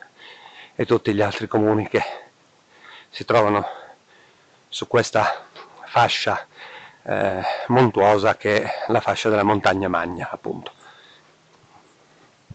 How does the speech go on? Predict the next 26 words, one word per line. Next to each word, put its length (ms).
Qui, 160
come 180
potete 360
notare, 460
è 140
l'inizio 560
dall'altra 440
parte 480
nel 260
movimento 560
franoso, 600
ma 140
che 240
più 240
di 80
un 100
movimento 360
franoso 460
è 140
una, 360
una 120
crepa 360
che 100
si 160
è 60
formata 680